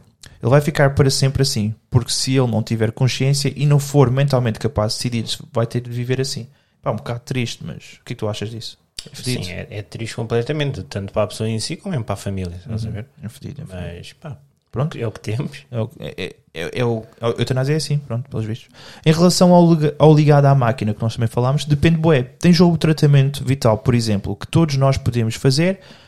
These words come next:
Speaker 1: e que dizemos que não queremos ficar ligados a uma máquina, a um ventilador ou o que seja.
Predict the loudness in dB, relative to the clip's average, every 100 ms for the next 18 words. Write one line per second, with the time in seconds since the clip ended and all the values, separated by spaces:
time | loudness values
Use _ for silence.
0 | _ _ _ -8 -2 0 0 2 4 2
1 | 2 2 4 2 2 4 4 2 -2 2
2 | 2 2 2 2 4 4 2 0 -6 -6
3 | _ _ _ 2 2 0 0 0 2 0
4 | 0 -2 -2 -6